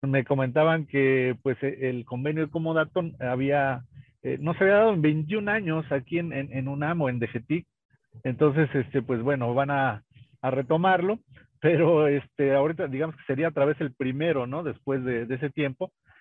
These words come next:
Y, y, y, pues, bueno, estamos ahí pendientes con la Dirección General de, de Patrimonio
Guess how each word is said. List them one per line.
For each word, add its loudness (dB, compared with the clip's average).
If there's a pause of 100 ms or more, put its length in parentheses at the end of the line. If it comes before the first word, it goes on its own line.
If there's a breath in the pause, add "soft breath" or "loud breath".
(180 soft breath)
Y, 0
y, -2
y, 0
pues, -2
bueno, 0
estamos -2
ahí 0
pendientes -6
con -2
la 0
Dirección -4
General -2
de, -2 (400 soft breath)
de -2
Patrimonio 0